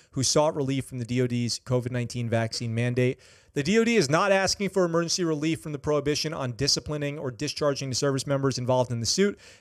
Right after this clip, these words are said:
It simply is seeking to factor in vaccination status when determining who is deployable or non-deployable, especially in units that operate in small teams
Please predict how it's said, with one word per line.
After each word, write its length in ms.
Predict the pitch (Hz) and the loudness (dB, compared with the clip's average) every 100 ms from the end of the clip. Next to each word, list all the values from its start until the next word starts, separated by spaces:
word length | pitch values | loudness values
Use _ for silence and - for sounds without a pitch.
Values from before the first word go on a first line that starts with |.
| _ | _
It 100 | 143 | -2
simply 440 | - 190 185 190 | 0 2 2 2
is 80 | 165 | 4
seeking 420 | - 175 160 165 151 | 2 2 -2 -4 -2
to 140 | 156 | -2
factor 460 | - 147 135 147 139 | 2 2 2 0 -2
in 100 | 127 | 2
vaccination 560 | 131 127 139 135 - | 2 2 -2 -2 -2
status 460 | 123 135 131 127 - - _ | -2 2 4 4 2 -4 _
when 160 | - 135 | -2 0
determining 540 | 127 - 139 143 139 | 0 0 0 0 0
who 140 | 123 131 | 2 2
is 80 | |
deployable 360 | - 120 131 123 | 0 0 2 4
or 160 | 120 120 | 2 2
non-deployable, 640 | 139 143 - 147 139 131 | 0 0 0 2 2 2
especially 360 | 117 135 120 131 | 2 0 0 -2
in 60 | |
units 240 | 120 120 117 | 0 0 0
that 100 | 123 | 0
operate 300 | 117 127 120 | 0 0 0
in 60 | |
small 260 | 113 - 175 | -2 2 2
teams 380 | 165 156 147 | 2 -2 -4